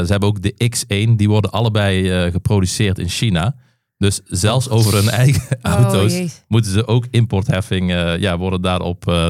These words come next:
Speaker 1: toegepast. Want die worden gemaakt in China en die komen hier naartoe. Dus ja, ze moeten ook de productie gaan verschuiven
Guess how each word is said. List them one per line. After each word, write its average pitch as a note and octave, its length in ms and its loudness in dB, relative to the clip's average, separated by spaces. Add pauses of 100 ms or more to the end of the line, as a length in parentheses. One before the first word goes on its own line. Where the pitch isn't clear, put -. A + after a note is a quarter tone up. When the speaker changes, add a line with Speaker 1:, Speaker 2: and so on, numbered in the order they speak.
Speaker 1:
toegepast. F#2+ 560 -2
Want A2 180 -2
die G#2+ 160 -2
worden A2 280 2
gemaakt F#2+ 280 0
in - 60 -4
China G2 340 0
en F#2 100 0
die F#2+ 80 2
komen F#2 280 0
hier F#2 100 2
naartoe. F2 360 0 (420)
Dus F#2+ 220 -2 (100)
ja, G2+ 160 0
ze F#2+ 80 2
moeten G2+ 260 2
ook G#2+ 180 2
de G2 100 2
productie G#2 760 0
gaan F#2+ 320 -2
verschuiven F#2+ 680 -2